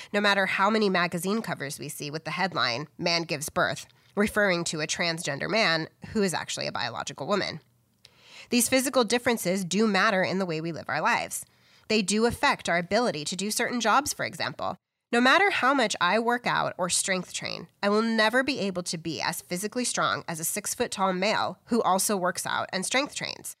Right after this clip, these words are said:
There are certain jobs that require physical strength that that male will al-, simply always be able to do better than me. No matter how hard I work, for example, I will never be able to beat Anthony Davis in a basketball game. In fact, that is probably true of most,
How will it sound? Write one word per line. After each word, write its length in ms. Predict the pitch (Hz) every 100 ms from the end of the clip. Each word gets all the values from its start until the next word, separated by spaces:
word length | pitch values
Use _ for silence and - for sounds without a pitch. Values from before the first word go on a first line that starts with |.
| _
There 160 | 240 247
are 40 |
certain 380 | 247 - 269 277
jobs 360 | 226 220 226 175
that 120 | 147
require 400 | 165 - 185 165
physical 360 | - 180 185 196
strength 520 | - 208 185 156 - - - - _ 185
that 280 | 185 180 -
that 320 | 165 180 -
male 400 | 190 196 233 175
will 140 | 180
al-, 160 | - 180
simply 440 | - 233 226 262
always 320 | - 202 220 208
be 140 | 208
able 220 | 185 180
to 100 | 175
do 160 | 170 160
better 240 | 117 92
than 140 | 71 92
me. 180 | 135 - _ _ 220
No 140 | 226
matter 240 | 240 277
how 160 | 302 285
hard 200 | 262 247
I 100 | 220
work, 280 | 151 247 -
for 180 | - 143
example, 600 | 165 120 139 131 214 - _ _
I 100 | 262
will 160 | 330 262
never 320 | 226 214 240
be 180 | 233 170
able 160 | 202
to 140 | 196 185
beat 320 | 180 208 -
Anthony 360 | 170 170 170 170
Davis 340 | 170 135 -
in 60 | 123
a 60 |
basketball 420 | 147 170 - -
game. 260 | - - 170 - - - - - -
In 120 | 240
fact, 340 | 240 233 - -
that 200 | 196 208
is 100 | 247
probably 400 | - 196 226 233
true 300 | 220 208 214
of 140 | 170 165
most, 540 | 160 208 156 - -